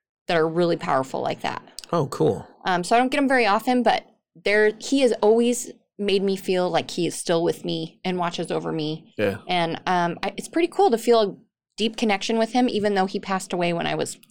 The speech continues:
Speaker 1: four
Speaker 2: Right.
Speaker 1: years old.
Speaker 2: Right, right.
Speaker 1: So
Speaker 2: Obviously, kindred spirit sort of thing.
Speaker 1: Yeah.
Speaker 2: Yeah, that's pretty neat.
Speaker 1: Mm-hmm.
Speaker 2: I like that. This is cool because I will say one of the things that we have gotten and what we did get from the Sissy Sign episode, because when we offered it out to folks who,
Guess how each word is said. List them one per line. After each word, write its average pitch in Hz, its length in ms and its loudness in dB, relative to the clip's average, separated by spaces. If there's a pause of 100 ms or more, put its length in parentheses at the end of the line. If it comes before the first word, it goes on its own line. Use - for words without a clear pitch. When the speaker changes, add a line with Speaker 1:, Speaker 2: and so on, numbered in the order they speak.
(200)
Speaker 1:
four 180 120 4
Speaker 2:
Right. 165 80 4
Speaker 1:
years - 180 0
old. - 260 -4
Speaker 2:
Right, 131 240 4 (160)
right. 123 260 2
Speaker 1:
So 160 440 0 (300)
Speaker 2:
Obviously, 143 520 2
kindred 113 340 2
spirit 95 380 0
sort 98 180 -2
of 90 60 -2
thing. - 340 -8
Speaker 1:
Yeah. - 200 -10 (100)
Speaker 2:
Yeah, 82 240 -2 (100)
that's 147 200 -2
pretty 92 220 -4
neat. 82 300 -10
Speaker 1:
Mm-hmm. 190 320 -6
Speaker 2:
I 139 60 0
like 131 240 2
that. 101 220 -2 (240)
This 233 260 2
is 262 100 -4
cool 208 300 6
because 139 280 4
I 151 80 4
will 208 200 4
say 160 260 2
one 147 200 4
of 196 60 6
the 175 80 6
things 156 280 2
that 131 100 4
we 123 200 4
have 147 340 0
gotten 113 260 2
and 110 100 2
what 110 100 2
we 110 80 0
did 143 240 2
get 117 180 2
from 107 180 -4
the 117 80 -4
Sissy - 280 -4
Sign 98 280 -4
episode, 98 520 -4 (500)
because 143 160 2
when 156 140 4
we 151 140 2
offered 175 380 2
it 160 100 6
out 139 240 0
to 131 100 -2
folks 131 340 -2
who, 117 460 2